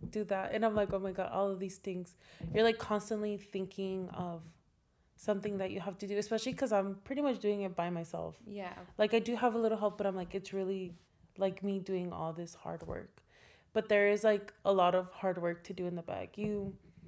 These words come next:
Speaker 1: if you don't have a lot of money, you have to learn how to do your own, like, licensing and ta-, if you, you know, that's what I did. I applied for my own, like, business license, my T P T license, learned how to do my tax, my taxes, 'cause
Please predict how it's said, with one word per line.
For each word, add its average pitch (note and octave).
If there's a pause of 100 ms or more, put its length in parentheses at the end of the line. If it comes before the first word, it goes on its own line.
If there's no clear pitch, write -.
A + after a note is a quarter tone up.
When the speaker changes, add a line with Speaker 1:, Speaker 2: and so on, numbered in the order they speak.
(100)
Speaker 1:
if G#3+
you A3+
don't A#3
have A3+
a -
lot A3+
of G#3+
money, G#3
you G#3
have G#3
to A3+
learn F#3+
how F#3
to F#3
do F#3
your F3
own, E3 (400)
like, F#3+ (320)
licensing F#3
and F3+
ta-, -
if G3+
you, G#3
you G#3+
know, G#3+
that's A3
what C#4
I A3+
did. G#3 (320)
I A3+
applied C#4
for B3+
my G3+
own, F3+
like, E3+ (680)
business G3+
license, G3+
my G3
T G3
P F#3+
T G3
license, F3+
learned F#3
how G3
to F#3
do F#3+
my F3
tax, - (360)
my F#3
taxes, A3+
'cause A3